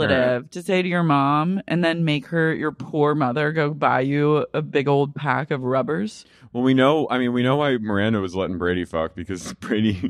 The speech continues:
Speaker 2: th-, she was like, "We need him
Speaker 1: They're
Speaker 2: to have
Speaker 1: literally
Speaker 2: sex."
Speaker 1: like, whatever it takes so that he doesn't <laughs>
Speaker 2: Detonate the vest.
Speaker 1: Yeah, he, like, he's literally inches away from buying a gun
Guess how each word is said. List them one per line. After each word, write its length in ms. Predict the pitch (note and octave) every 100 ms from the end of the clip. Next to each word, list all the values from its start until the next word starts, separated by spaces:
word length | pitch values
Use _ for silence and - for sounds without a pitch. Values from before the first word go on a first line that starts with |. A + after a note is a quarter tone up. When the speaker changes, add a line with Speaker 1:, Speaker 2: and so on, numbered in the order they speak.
| -
Speaker 2:
th-, 180 | A2 -
she 80 | A2+
was 120 | G#2
like, 140 | G#2 F#2+
"We 160 | G#2
need 200 | G2+ G#2
him 60 | G#2+
Speaker 1:
They're 120 | A#3+
Speaker 2:
to 60 | G#3
have 80 | G3
Speaker 1:
literally 300 | F3+ G#3+ C4
Speaker 2:
sex." 220 | B3 G#3
Speaker 1:
like, 180 | C#3 E3+
whatever 460 | E3+ E3 D#3+ D#3+ F#3
it 140 | F#3
takes 320 | G#3 D3+ C#3
so 180 | - E3+
that 180 | E3 D3
he 200 | F#3 E3
doesn't 520 | D3 D3 E3+ E3+ F3
<laughs> 80 | -
Speaker 2:
Detonate 380 | A2 F2+ A2 G#2
the 80 | A#2
vest. 400 | G2+ F#2 - -
Speaker 1:
Yeah, 360 | G3 D#3+ D3
he, 260 | D3 G3 G3+
like, 300 | F#3 F#3+ F#3
he's 580 | F3 - G#3+ A3+ G3+ - -
literally 680 | E3+ F3 F#3 G#3+ A#3 A3+ - -
inches 400 | F#3 - F#3+ E3+
away 340 | D#3+ D3+ C#3+
from 360 | C#3+ D#3 D#3+ D3
buying 420 | C#3 C#3 C#3 D3
a 100 | D3
gun 600 | C#3+ C#3 B2+ A#2+ C3